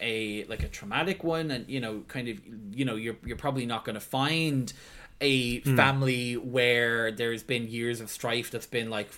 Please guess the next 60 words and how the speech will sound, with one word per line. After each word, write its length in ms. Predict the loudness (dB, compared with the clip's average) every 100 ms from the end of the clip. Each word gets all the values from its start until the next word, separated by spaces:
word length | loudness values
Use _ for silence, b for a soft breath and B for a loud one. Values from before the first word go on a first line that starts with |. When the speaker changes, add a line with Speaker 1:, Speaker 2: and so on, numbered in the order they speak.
| -18
Speaker 1:
fully, 400 | -8 -2 0 -2
completely 400 | -6 -6 -6 -6
resolved, 580 | -6 -2 2 4 2 0
and 140 | -4 -4
where 140 | -4
you're 160 | -2 -4
gonna 220 | -4 -4
get, 280 | -2 0 0
like, 160 | -2
a, 60 | -6
perhaps 380 | -8 -6 -6 -6
a 40 |
parent 520 | -6 -4 -2 -2 -4
who's 180 | -8 -8
been 220 | -4 -2
on 100 | -2
a 60 | -4
journey 340 | -4 -4 -4
to 140 | -6 -6
accept 260 | -4 -6
their 100 | -6
child, 360 | -6 -2 -2 -2
to 160 | -6
want 260 | -8 -6 -6
to 120 | -6
go 180 | -2 -2
on 80 | -2
television 500 | -4 -4 -6 -6 -6
and 100 | -8
say, 360 | -4 -4 -4 -8 B B B
"Oh 140 | 6
yeah, 240 | 8 8 8
I 140 | 6
was 200 | 2 0
a 80 | -2
real 320 | -2 0 0
cunt 540 | -2 -2 -2 -2 -6 -8
about 260 | -2 0 0
this 240 | -4 -4
for 160 | -4 -2
a 60 |
while, 420 | 0 2 2 2 -2
and 100 | -6
now 280 | -6 -6
I'm," 160 | -6 -8 B B
Speaker 2:
Yeah. 160 | 6
Speaker 1:
like, 140 | 6 6
so 80 | 4
you're, 320 | 6 6 6
you're, 140 | 4 4
you're, 160 | 0 0
you're 160 | 2 4
gonna 180 | 4
struggle 360 | 2 2 2 2
to 80 | -4
find 640 | -2 0 2 2 0 -2 -8 -6 4
that 260 | 6 4
story 500 | 2 2 2 2 0
to 160 | -4 -10
tell. 600 | -8 -4 0 4 4